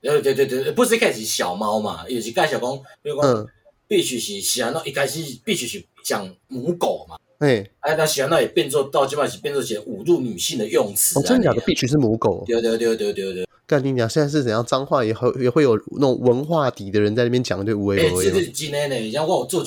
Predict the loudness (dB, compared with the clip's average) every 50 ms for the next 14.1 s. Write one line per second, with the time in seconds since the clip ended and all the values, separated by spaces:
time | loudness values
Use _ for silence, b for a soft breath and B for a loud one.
0 | 4 4 4 2 0 -2 -8 -12 -10 -10 -10 -10 _ -8 -8 -4 -2 0 0 0
1 | 0 0 0 0 0 0 -2 -2 -2 -2 -4 -4 -4 B B B B B B B
2 | -6 -6 -6 B B B B B 0 2 2 2 2 2 2 2 2 2 2 0
3 | 0 0 -2 -6 -6 -2 0 0 0 0 0 0 0 2 2 4 4 4 4 4
4 | 4 2 2 0 0 2 2 2 2 0 -2 -6 _ _ _ 0 2 4 4 4
5 | 4 4 4 4 4 2 2 2 2 0 0 0 2 2 2 4 4 2 2 2
6 | 2 2 4 4 2 0 -4 _ _ _ _ _ _ -2 0 0 0 0 0 0
7 | -2 0 0 -2 -6 -8 -10 -12 _ _ _ _ _ _ _ 2 2 2 2 0
8 | -6 _ -2 0 2 2 4 4 4 4 4 2 4 4 4 4 4 2 2 2
9 | 0 0 0 0 2 0 0 0 0 -2 0 0 0 0 0 -2 -2 -2 -2 -2
10 | -2 -6 -10 -12 -12 -14 -12 -8 -6 -4 -2 0 0 0 -2 -2 -6 -10 -12 -18
11 | _ _ _ _ _ 0 2 4 4 2 2 2 2 2 4 4 2 2 2 2
12 | 2 2 2 0 0 0 0 2 2 2 2 0 -2 0 2 2 4 2 2 0
13 | 0 0 2 2 2 2 2 4 2 2 2 2 2 2 2 2 4 4 2 2
14 | 0 -4